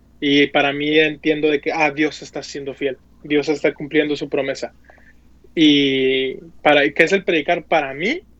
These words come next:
el predicar es cuando Dios nos da la oportunidad de poder traer lo que está sucediendo en el cielo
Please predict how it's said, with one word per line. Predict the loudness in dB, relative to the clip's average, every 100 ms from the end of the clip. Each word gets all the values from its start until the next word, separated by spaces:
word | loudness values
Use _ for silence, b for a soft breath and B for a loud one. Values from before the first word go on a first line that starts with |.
| -20 _ _ -10
el | -8
predicar | -6 -4 -4 -4 -6 -6
es | -8 -8
cuando | -6 -6 -6 -8 -6
Dios | 0 2 2 -4 -14 -6
nos | -2 0
da | 2
la | 2
oportunidad | 4 2 0 -2 2 2 0 _ b -4
de | -4
poder | 0 0 0 0
traer | 0 2 2
lo | 2 0
que | -2
está | -6
sucediendo | -6 -2 0 0 0 -2
en | -2
el | -6
cielo | 0 2 2 0